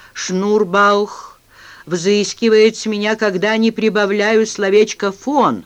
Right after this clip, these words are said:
обращаюсь к нему. А перед баронессою, поверите ли, господин цейгмейстер, стоит, как натянутая струнка.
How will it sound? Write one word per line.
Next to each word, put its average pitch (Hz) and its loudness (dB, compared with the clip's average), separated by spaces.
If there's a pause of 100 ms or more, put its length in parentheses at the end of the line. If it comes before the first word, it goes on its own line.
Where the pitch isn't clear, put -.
обращаюсь 110 -8
к - -20
нему. 64 -18 (720)
А 196 0
перед 202 0
баронессою, 208 2
поверите 208 0
ли, 120 -2
господин 120 -6
цейгмейстер, 143 -6 (400)
стоит, 220 0
как - -6
натянутая 208 -2
струнка. 240 -8